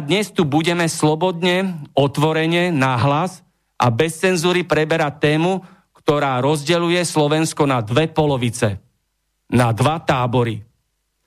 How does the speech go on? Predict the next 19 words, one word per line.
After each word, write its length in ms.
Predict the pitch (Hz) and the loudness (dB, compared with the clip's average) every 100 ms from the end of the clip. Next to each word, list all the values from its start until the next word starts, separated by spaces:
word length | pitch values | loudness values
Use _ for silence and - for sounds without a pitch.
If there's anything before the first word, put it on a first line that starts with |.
| _ - | _ -2
Jedna 320 | 139 175 202 | 0 0 -2
polovica 800 | 196 175 196 196 - 190 170 147 - _ _ _ - | 0 0 0 -2 -2 0 0 -2 -8 _ _ _ -2
tvrdí, 640 | 120 151 147 151 156 180 - _ | 0 0 0 0 -2 -4 -12 _
že 240 | 120 135 | 0 0
koronavírus 880 | 139 170 180 180 160 151 147 131 110 | 0 -2 0 0 0 0 0 -2 -2
vraždí 640 | 110 101 151 170 151 180 175 | 0 2 2 0 0 0 0
a 160 | 120 | 0
zabíja 880 | 110 151 151 165 156 151 143 131 _ - | 0 0 0 0 2 0 -2 -6 _ -2
milióny 800 | 117 139 180 190 185 185 175 165 | 0 2 0 0 0 0 0 0
ľudí. 480 | 156 147 127 117 101 - _ _ _ _ _ _ - | 2 0 0 -2 -4 -12 _ _ _ _ _ _ 0
A 80 | |
druhá 320 | 127 160 214 202 | 2 2 0 0
polovica 400 | 185 202 202 180 | 0 0 0 -2
tvrdí, 400 | 156 180 196 180 | -2 -2 0 0
že 160 | 147 | 0
koronavírus 720 | 135 170 180 175 165 165 165 | 0 0 0 0 0 0 -2
spôsobuje 640 | - 156 151 175 160 160 156 | -2 -2 0 0 2 0 0
len 320 | 143 147 127 | 0 0 0
bežné 400 | 113 170 170 180 | 0 0 0 0